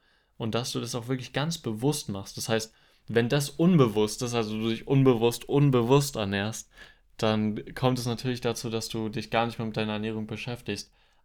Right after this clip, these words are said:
Aber wenn du dich mit deiner Ernährung beschäftigst und bewusst Ausnahmen einbaust oder auch mal was Ungesundes isst, dann ist es was total Cooles, weil du genießt es und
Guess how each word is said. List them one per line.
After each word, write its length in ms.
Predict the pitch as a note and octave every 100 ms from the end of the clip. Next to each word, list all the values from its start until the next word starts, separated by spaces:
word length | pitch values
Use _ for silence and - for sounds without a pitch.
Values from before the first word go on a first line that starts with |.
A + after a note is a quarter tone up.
| -
Aber 200 | A#2+ A#2
wenn 140 | D3
du 80 | E3+
dich 160 | C3+ -
mit 100 | A#2
deiner 220 | A#2 A2+
Ernährung 380 | A2 B2 A#2 A2
beschäftigst 640 | A2 B2+ B2+ - A#2 -
und 180 | B2 G#2+
bewusst 420 | A2 B2 C3+ -
Ausnahmen 600 | - B2+ C#3+ - A2 G#2+
einbaust 760 | A2+ A#2+ A2 G2+ G#2 A2+ - _ _ _ _ _
oder 580 | - A2+ A2 G#2+ G#2+ - _ _ _ -
auch 140 | A#2
mal 380 | A#2+ A2+ A2+ -
was 260 | - A#2 -
Ungesundes 720 | - C#3 C3+ A2+ A#2 A2 G#2+
isst, 400 | C3 A#2+ - - -
dann 560 | B2 G#2+ G#2 G#2 G#2+ - _ _ _ _ _ -
ist 180 | C3
es 160 | C3 -
was 160 | A#2+ -
total 280 | - A2+
Cooles, 440 | A2+ - C3 A2+ A2+
weil 100 | G#2+
du 100 | G#2
genießt 500 | A2 A#2 D3+ - -
es 300 | A#2 C#3 _ _ _ _ -
und 280 | A#2+ A#2